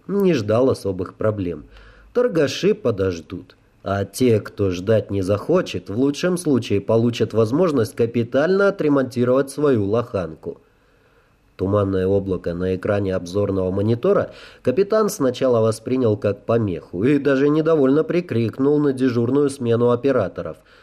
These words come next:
Но облако существовало во всех мыслимых линиях спектра и приближалось.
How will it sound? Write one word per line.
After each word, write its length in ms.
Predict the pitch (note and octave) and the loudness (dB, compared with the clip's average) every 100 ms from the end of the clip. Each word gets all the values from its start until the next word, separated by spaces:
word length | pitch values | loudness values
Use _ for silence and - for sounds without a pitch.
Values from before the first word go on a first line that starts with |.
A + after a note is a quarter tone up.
| _ - - | _ -18 -4
Но 300 | G2+ A2+ - | 0 0 0
облако 580 | B2+ D3 A#2+ G#2 F#2+ G2 | 0 0 2 -2 0 -2
существовало 1000 | G#2 A2+ G#2 B2 A#2+ C3 C#3 D3+ G3 C3 | -2 -6 -4 -4 -4 0 2 2 2 2
во 200 | A2+ C3 | 2 2
всех 440 | B2 - B2 C#3 - | -2 -4 0 0 0
мыслимых 680 | F3 D3 C3+ D#3+ E3 E3 | 0 0 0 -2 -2 0
линиях 500 | C3 C3 C#3 A#2+ A2 | 2 2 4 2 0
спектра 640 | - - D#3+ E3 - C#3 - - _ - | -4 -2 0 0 0 -2 -2 -10 _ -6
и 160 | G2 | -4
приближалось. 1000 | C3+ F#3+ G3 A3 A3+ A#2 E2+ D#2+ D2+ - | 0 0 2 2 0 0 -2 -4 -10 -18